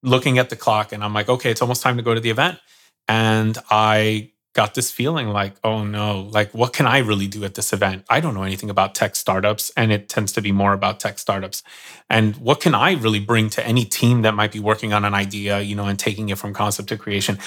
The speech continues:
and all these voices?" And I got the butterflies in the stomach, the tightness in my chest.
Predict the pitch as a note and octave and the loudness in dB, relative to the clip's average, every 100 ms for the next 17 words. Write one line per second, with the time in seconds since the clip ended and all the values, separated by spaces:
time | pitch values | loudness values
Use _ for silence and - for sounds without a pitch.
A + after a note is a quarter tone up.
0 | - - G2+ C3 C3 A#2+ - A#2 - G2+ | -6 2 6 6 4 0 2 0 0 -6
1 | - - A#2+ A2 A2+ A2 _ - G2 G2+ | -14 -4 2 4 4 2 _ -10 -4 2
2 | B2+ A#2+ B2+ A#2+ A#2+ - A#2+ A#2+ A#2 - | 2 4 2 2 -4 -4 -2 -2 -4 -8
3 | - A2+ A#2 - G#2+ G2+ - B2+ G#2+ | -2 -2 -2 -6 -6 -6 -2 -2 -2